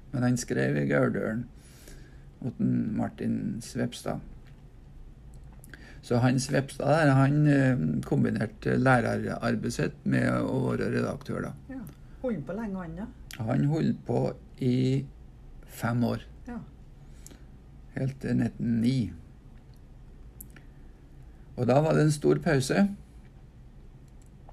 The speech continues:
Speaker 1: Så da var det ikke noe avis før i nitten seksten. Og det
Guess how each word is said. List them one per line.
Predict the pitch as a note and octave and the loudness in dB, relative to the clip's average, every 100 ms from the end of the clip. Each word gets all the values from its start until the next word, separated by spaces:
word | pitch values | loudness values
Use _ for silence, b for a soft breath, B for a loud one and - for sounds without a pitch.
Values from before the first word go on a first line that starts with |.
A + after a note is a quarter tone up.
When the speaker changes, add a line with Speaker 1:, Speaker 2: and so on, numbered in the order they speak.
| - - - B B B B - | -20 -20 -20 B B B B -18
Speaker 1:
Så | - B2 B2+ | -6 0 2
da | C3+ | 4
var | C#3+ C3+ | 4 4
det | B2+ C3 | 4 0
ikke | C#3+ | 0
noe | C#3+ | 2
avis | B2 B2 | 2 0
før | - - | 0 0
i | C3+ | 2
nitten | A#2+ A#2 A#2+ | 2 2 0
seksten. | A#2+ - C3 - D3 C#3 C3+ - - - - - B B B B B G#3 F3+ - - - - - - | 0 2 2 2 2 2 2 -6 -18 -20 -20 -20 B B B B B -16 -16 -18 -20 -20 -20 -8 0
Og | B2+ B2 - - | 2 2 0 -4
det | - B2+ C#3+ | -2 0 2